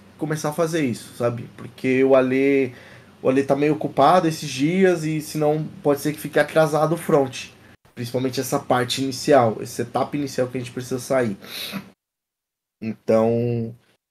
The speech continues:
é, é uma sugestão que eu tô dando aqui, pessoal. Se quiser já fazer isso, seria ótimo. A gente consegue, eu consigo visualizar o, qual que é a sua proposta de forma assíncrona, né? Porque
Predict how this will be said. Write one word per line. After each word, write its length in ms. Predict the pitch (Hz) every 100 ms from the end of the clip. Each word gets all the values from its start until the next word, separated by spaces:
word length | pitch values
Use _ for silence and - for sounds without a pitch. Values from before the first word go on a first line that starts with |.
| _
é, 400 | - 104 101 98
é 40 | 117
uma 140 | 120
sugestão 460 | 120 120 117 120 120
que 80 |
eu 60 | 120
tô 120 | 120
dando 360 | 117 110 123 135
aqui, 360 | 113 - 117
pessoal. 500 | 120 - 113 - 110
Se 120 | 127 -
quiser 260 | 113 113
já 140 | 110 113
fazer 320 | 113 110 110
isso, 340 | 113 120 -
seria 320 | - 110 110
ótimo. 500 | 113 110 117 120 -
A 60 | 107
gente 200 | 107 113
consegue, 840 | - 110 - 110 107 110 110 110 101 _ _ _ _ _
eu 160 | - 120
consigo 380 | 120 120 - 120
visualizar 560 | 110 110 113 110 113
o, 60 | 117
qual 220 | - 117
que 120 | 117
é 40 | 117
a 80 | 110
sua 180 | -
proposta 840 | 107 107 107 113 120 143 - 135 120 110
de 80 | 107
forma 320 | - 110 104
assíncrona, 600 | 113 - 127 131 131 117
né? 160 | 113 110
Porque 260 | 113 117